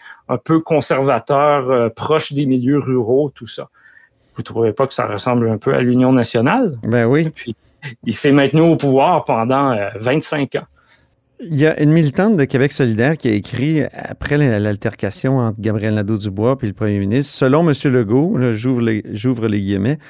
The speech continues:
Speaker 2: Duplessis était un défenseur de la nation québécoise. Par cette logique, Franco était un grand défenseur de la nation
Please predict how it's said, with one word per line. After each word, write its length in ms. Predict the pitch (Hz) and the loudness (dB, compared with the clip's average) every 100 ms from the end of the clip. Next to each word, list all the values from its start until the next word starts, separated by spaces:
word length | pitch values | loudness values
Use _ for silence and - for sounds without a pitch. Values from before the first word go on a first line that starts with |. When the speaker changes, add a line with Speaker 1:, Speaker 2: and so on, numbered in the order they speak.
| - _ | -20 _
Speaker 2:
Duplessis 440 | 127 135 143 135 202 | -10 -2 0 2 0
était 240 | 180 143 | 0 0
un 120 | 131 | 0
défenseur 480 | 117 131 123 117 156 | 0 0 -2 0 0
de 40 | 131 | 2
la 60 | |
nation 300 | 110 117 160 | 0 0 -2
québécoise. 600 | 139 107 95 113 156 170 - - - _ | -2 -4 -2 0 0 -2 -8 -20 -20 _
Par 140 | 156 | -4
cette 180 | 139 147 | -2 -2
logique, 320 | 143 135 185 | 2 2 0
Franco 600 | - - - 196 - 220 - | -4 -2 2 2 2 2 2
était 260 | 139 151 | 0 0
un 120 | 135 | 0
grand 200 | 120 135 | 0 0
défenseur 560 | 160 135 127 120 156 160 | 0 0 0 -2 0 0
de 80 | 123 | 2
la 160 | 113 | 2
nation 460 | 110 113 - 143 156 | 2 0 0 -2 -2